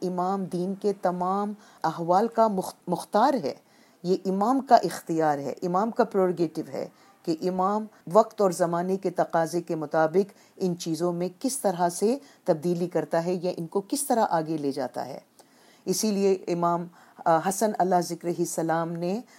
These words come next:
اپنے زمانے میں، جس کو آج تقریباً آٹھ سو سال سے اوپر کا وقت گزر چکا ہے، امام نے اپنے زمانے میں، آ، یہ اعلان کیا کہ آج عید قیامت مناؤ۔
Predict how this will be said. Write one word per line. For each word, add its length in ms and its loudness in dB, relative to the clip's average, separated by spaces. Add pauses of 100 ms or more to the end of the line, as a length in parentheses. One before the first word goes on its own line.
(140)
اپنے 360 2
زمانے 440 -2
میں، 240 -2 (320)
جس 200 -4
کو 300 0
آج 260 2
تقریباً 540 -4 (100)
آٹھ 220 2
سو 120 -6
سال 280 -4
سے 180 -8
اوپر 320 -4
کا 180 0
وقت 240 0
گزر 180 2
چکا 380 -2
ہے، 200 0 (320)
امام 380 0
نے 280 -6
اپنے 320 -6
زمانے 440 -4
میں، 260 -4 (360)
آ، 280 2
یہ 280 -2
اعلان 340 -2
کیا 300 -2
کہ 240 -6
آج 360 -2
عید 260 -4 (160)
قیامت 460 -4
مناؤ۔ 340 -8